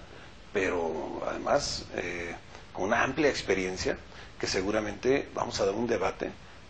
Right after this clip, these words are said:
que se va a ver en los medios, que lo van a decir ustedes y que le va a servir al país.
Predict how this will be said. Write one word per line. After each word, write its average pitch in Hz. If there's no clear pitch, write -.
que 104
se 90
va 85
a 107
ver 135
en 127
los -
medios, -
que -
lo -
van 151
a -
decir 135
ustedes -
y 104
que -
le 104
va 101
a -
servir 95
al 92
país. -